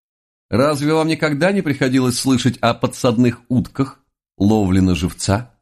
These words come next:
Полиция запускает своего агента туда, где его ждут. Вы включаетесь в игру, убеждаетесь, что взяли не того,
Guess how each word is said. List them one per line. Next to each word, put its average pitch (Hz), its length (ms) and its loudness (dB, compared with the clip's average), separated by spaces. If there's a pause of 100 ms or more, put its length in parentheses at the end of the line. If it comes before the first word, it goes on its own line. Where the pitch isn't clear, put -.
(400)
Полиция 135 440 0
запускает 123 580 0
своего 117 360 0
агента 113 420 0
туда, 123 320 0
где 117 240 -2
его 113 220 0
ждут. 90 380 -2 (300)
Вы 165 180 2
включаетесь 135 640 -2
в 101 120 2
игру, 85 400 0 (220)
убеждаетесь, 104 580 0
что - 180 -4
взяли 95 360 0
не 90 120 2
того, 87 500 -2